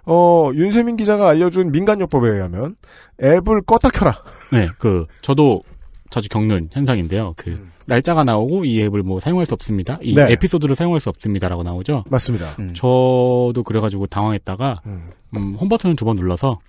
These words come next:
Speaker 1: 음.
Speaker 2: 어플, 어플을 위로 올려가지고 끈 다음에
Speaker 1: 네.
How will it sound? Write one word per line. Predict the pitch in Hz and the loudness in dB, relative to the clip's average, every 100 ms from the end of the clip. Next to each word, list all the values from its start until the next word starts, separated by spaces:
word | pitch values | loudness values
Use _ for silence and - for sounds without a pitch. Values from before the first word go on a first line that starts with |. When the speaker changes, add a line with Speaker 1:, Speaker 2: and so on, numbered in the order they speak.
| _ - | _ -16
Speaker 1:
음. | 95 90 - | -16 -16 -8
Speaker 2:
어플, | 104 - 113 - | -6 -4 -4 -4
어플을 | 104 - 113 | -6 -2 2
위로 | 107 101 | 2 2
올려가지고 | 92 104 101 98 | 2 -2 -2 -4
끈 | - 196 | -4 -4
다음에 | 190 135 120 196 - 113 | -2 -2 -2 -4 -6 -8
Speaker 1:
네. | 113 | -6